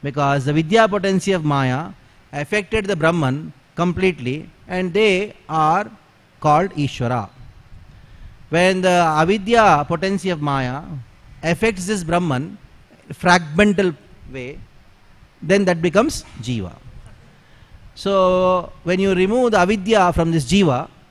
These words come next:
then Brahman. So Mayavad in nutshell.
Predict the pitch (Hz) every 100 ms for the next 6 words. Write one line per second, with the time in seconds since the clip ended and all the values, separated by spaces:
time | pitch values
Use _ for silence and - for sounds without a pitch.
0 | _ _ - 147 170 196 285 320 - _
1 | _ - - 165 107 95 - - - -
2 | - _ - - - - - 160 160 160
3 | 147 156 180 185 185 185 160 143 139 -
4 | 110